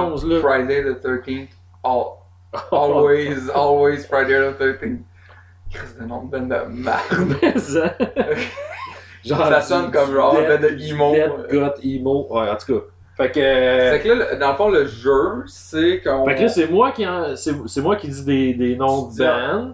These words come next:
Speaker 2: au
Speaker 1: au hasard.
Speaker 2: Au hasard, ouais. Puis
Speaker 1: Puis toi, t'as
Speaker 2: moi,
Speaker 1: une
Speaker 2: j'ai
Speaker 1: anecdote.
Speaker 2: j'ai, j'ai une anecdote où, où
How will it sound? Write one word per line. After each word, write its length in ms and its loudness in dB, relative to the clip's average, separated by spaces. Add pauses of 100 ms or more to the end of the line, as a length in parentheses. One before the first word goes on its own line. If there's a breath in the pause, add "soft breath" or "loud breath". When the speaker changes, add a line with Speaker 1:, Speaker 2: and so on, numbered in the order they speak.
Speaker 2:
au 140 0
Speaker 1:
au 160 2
hasard. 580 2
Speaker 2:
Au 100 4
hasard, 440 0
ouais. 240 -6
Puis 160 -18
Speaker 1:
Puis 60 -12
toi, 300 4
t'as 80 0
Speaker 2:
moi, 100 2
Speaker 1:
une 60 0
Speaker 2:
j'ai 220 -8
Speaker 1:
anecdote. 480 -4 (120)
Speaker 2:
j'ai, 200 -16 (160)
j'ai 140 -6
une 100 -4
anecdote 600 -2
où, 260 -10 (320)
où 60 -16